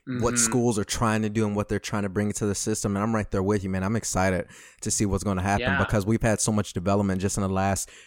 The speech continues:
Speaker 1: few years and just curriculum. I'm just like, "Well, this is the strides and advances we can make just in this short period of time, man, ten, twenty years is gonna be amazing."
Speaker 2: Yeah,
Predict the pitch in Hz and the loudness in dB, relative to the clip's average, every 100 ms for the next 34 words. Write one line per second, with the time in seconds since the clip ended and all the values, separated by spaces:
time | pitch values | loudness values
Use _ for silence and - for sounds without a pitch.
0 | _ 120 110 110 127 107 95 - - 101 | _ 2 4 4 4 0 -6 -6 -2 0
1 | 95 104 95 92 90 - 98 98 - 101 | 0 0 0 -2 -4 -6 -6 -6 -2 0
2 | 98 98 98 92 139 143 117 - 107 101 | 0 0 0 2 0 0 -4 -6 -4 -2
3 | 98 - - 98 98 - 95 101 98 110 | -2 -4 -2 0 0 -2 -4 -4 -6 -8
4 | 101 92 95 95 - - 98 101 113 104 | -8 -6 -4 -6 -10 -20 -6 -2 -2 0
5 | 123 - 101 - 95 92 - 90 87 82 | 0 0 -2 0 0 -2 -2 -2 -4 -2
6 | 98 95 87 - 110 - 117 107 101 110 | -2 -2 -2 -2 -2 0 -2 -2 0 0
7 | 104 95 101 95 92 92 101 87 85 - | 0 -2 -4 -2 -4 -2 -2 -4 -8 -8
8 | 151 135 | -6 -6